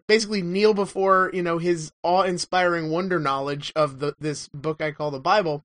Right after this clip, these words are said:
And I, I go, I go, "I think you're wrong." <laughs> It's a proud day.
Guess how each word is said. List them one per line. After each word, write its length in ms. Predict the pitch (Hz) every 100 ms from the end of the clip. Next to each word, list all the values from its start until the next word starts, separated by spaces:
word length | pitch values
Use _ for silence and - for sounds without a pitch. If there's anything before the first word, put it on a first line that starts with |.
| _ _ _ _ _ _ -
And 340 | 196 185 180 _
I, 220 | 190 196 190 -
I 180 | 190
go, 200 | 185 180 -
I 80 | 180
go, 80 | 175
"I 100 | 190
think 260 | - 269 240
you're 120 | - 196
wrong." 560 | 190 247 233 294 240 -
<laughs> 60 | - - - - - 494 - - 277 - _ -
It's 880 | 170 _ _ _ _ _ _ _ 220
a 20 |
proud 400 | - 349 226 202
day. 360 | 254 220 202